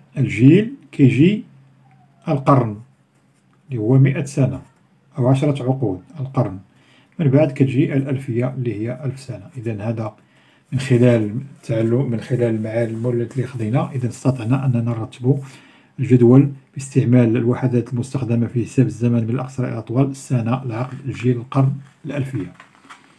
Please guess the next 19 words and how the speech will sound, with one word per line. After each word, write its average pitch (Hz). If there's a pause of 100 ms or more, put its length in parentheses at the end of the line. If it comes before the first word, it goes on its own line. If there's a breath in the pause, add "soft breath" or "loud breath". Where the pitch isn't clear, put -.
(1800 soft breath)
السؤال 170
الثاني، 131
صدرت 135 (180)
اتفاقية 135
حقوق 135
الطفل - (840)
في 131
عشرين 131
نوفمبر 127
ألف 135
وتسعمية 120
وتسعة 110
وثمانين، 131
احسب -
المدة 131
التي 143
مرت 135
على 143
صدورها. 139